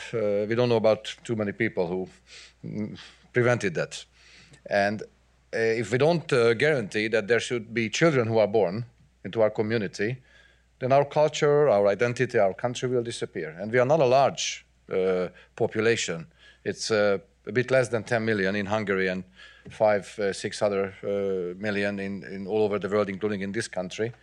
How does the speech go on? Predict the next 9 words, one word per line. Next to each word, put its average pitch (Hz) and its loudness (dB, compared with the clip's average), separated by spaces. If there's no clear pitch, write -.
We 131 2
have 139 4
a 135 4
very 143 4
weird, 120 4
uh, 104 4
uh, 98 -2
language. 110 -2
Uh, 101 2